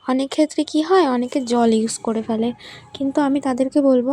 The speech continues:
একদমই না, জল ইউজ করো না। কারণ যেহেতু এটা আমরা পরবর্তীতে জল দিয়ে এটা আমাদের ধুতে হবে, সেক্ষেত্রে জলটা ইউজ করলে কী হবে,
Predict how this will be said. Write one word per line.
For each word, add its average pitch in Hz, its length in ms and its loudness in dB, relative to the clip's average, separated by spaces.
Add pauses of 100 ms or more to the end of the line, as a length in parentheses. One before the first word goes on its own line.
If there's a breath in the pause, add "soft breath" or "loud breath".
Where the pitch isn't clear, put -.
(160)
একদমই 254 480 -2
না, 262 320 -4
জল 233 280 0
ইউজ 233 220 -2
করো 220 240 -4
না। 302 180 -4 (140)
কারণ 247 280 -6
যেহেতু 269 340 -2
এটা 247 260 -2
আমরা 247 180 -2
পরবর্তীতে 233 680 -4
জল 226 360 -2
দিয়ে 269 260 0 (400 loud breath)
এটা 277 140 -2
আমাদের 285 300 0
ধুতে 254 300 -2
হবে, 220 320 -2
সেক্ষেত্রে 254 520 -4
জলটা 240 440 -2
ইউজ 254 340 -2
করলে 254 220 -2
কী 254 160 -4
হবে, 269 200 -2